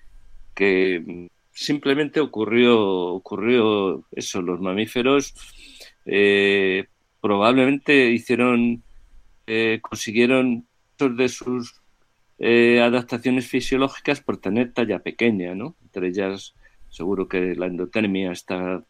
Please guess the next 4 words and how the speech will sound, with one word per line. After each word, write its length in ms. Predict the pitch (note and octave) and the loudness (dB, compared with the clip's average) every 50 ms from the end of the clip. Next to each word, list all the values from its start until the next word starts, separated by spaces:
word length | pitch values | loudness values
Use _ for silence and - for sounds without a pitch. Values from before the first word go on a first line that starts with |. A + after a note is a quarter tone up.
| _ _ _ _ _ _ _ _ _ - | _ _ _ _ _ _ _ _ _ -12
eh, 420 | F#2+ F#2 F2 E2+ G2 G2 G2 - - F#2+ F#2+ G2+ _ _ _ _ _ _ - | -8 -6 -6 -6 -6 -6 -8 -10 -10 -12 -16 -20 _ _ _ _ _ _ -8
eh, 260 | - F#2+ F#2 F#2+ F2+ F2+ | -6 -4 -2 -2 -2 -4
escondida, 840 | F#2 - - - G#2+ G#2 G#2 G#2+ _ - G#2+ A2 A#2 A2 G2+ G#2 G#2 | -6 -8 -10 -12 -12 -12 -14 -18 _ -6 -2 0 0 2 2 0 0
¿no? 320 | G#2 G#2+ A#2 A#2+ A2 G#2+ | 0 0 -2 -2 -2 -2